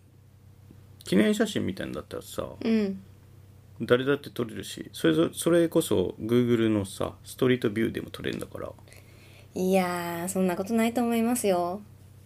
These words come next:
Speaker 1: まあ、撮れるでしょ。
Speaker 2: <laughs>
Speaker 1: 自分を入れた写真を撮んなきゃ。
Speaker 2: まあね。
Speaker 1: それは自分が入った写真っていうことじゃなくて、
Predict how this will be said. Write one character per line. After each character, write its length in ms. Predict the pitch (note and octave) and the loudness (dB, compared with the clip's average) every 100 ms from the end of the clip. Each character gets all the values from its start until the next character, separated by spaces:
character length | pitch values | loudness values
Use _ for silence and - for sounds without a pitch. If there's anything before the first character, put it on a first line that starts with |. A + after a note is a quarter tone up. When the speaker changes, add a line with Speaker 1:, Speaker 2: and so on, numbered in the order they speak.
| - - - | -20 -20 -8
Speaker 1:
ま 140 | - G2 | -2 0
あ、 60 | - | 0
撮 200 | G2+ C3 | 0 4
れ 120 | C#3+ | 4
る 120 | B2 | 2
で 100 | - | -8
し 120 | - | -16
ょ。 40 | - - - - | -18 -20 -20 -10
Speaker 2:
<laughs> 840 | C#4 - - - D#4+ - - - - - - - | -10 -8 -4 2 2 0 -10 -12 -20 -20 -20 -14
Speaker 1:
自 220 | A2 A#2 F3 | 0 4 4
分 220 | A3+ A3+ | 4 2
を 60 | |
入 100 | G3+ | 2
れ 140 | F3+ F#3+ | 4 2
た 220 | F#3+ F#3 | 0 -4
写 140 | F#3+ | -4
真 200 | E3 - | -6 -4
を 40 | D3+ | -6
撮 140 | C3+ | -6
ん 40 | A#2 | -8
な 60 | |
き 180 | F#2+ - | -8 -18
ゃ。 280 | - - G3+ | -16 -6 -2
Speaker 2:
ま 160 | G3 | 0
あ 40 | F#3 | 0
ね。 280 | E3+ E3+ F3 | 0 -2 4
Speaker 1:
そ 60 | |
れ 80 | F#3+ | 4
は 20 | |
自 160 | A#3 D#3 | 4 0
分 480 | B3+ C4 B3+ B3 A#3+ | 2 2 2 2 2
が 100 | C#4+ | 2
入 180 | C4 C4 | 2 2
っ 40 | |
た 220 | - F#2+ | 0 -2
写 120 | F#2+ | 0
真 680 | F#2+ - G2+ G2 F#2+ F2+ F#2 - - - - - - - - | -4 -2 -2 0 0 -2 -6 -12 -20 -20 -20 -20 -20 -20 2
っ 20 | |
て 80 | G3+ | 4
い 60 | F#3+ | 4
う 40 | |
こ 100 | D#3+ | 0
と 120 | C#3+ | -4
じ 80 | F2+ | -6
ゃ 40 | |
な 80 | - | -10
く 140 | - - | -16 -12
て、 260 | - - | -12 -12